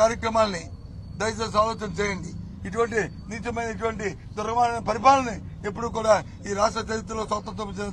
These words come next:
చూడలే. ఆలోచన చేయమని పెద్దల్ని, మేధావుల్ని అందరినీ కోరుతున్నాం. మా, మేము, మా, మా, మా పార్టీ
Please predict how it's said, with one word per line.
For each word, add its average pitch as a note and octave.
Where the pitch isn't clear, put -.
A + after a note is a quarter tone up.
చూడలే. F#3
ఆలోచన A3+
చేయమని A3
పెద్దల్ని, A3+
మేధావుల్ని A3+
అందరినీ A3+
కోరుతున్నాం. G#3
మా, G#3+
మేము, A3
మా, G#3
మా, G#3+
మా G#3+
పార్టీ A3+